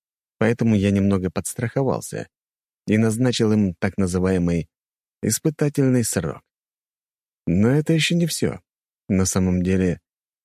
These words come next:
я не просто так позвал императрицу именно в тюрьму,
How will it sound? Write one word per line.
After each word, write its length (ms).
я 220
не 140
просто 400
так 480
позвал 420
императрицу 800
именно 480
в 80
тюрьму, 560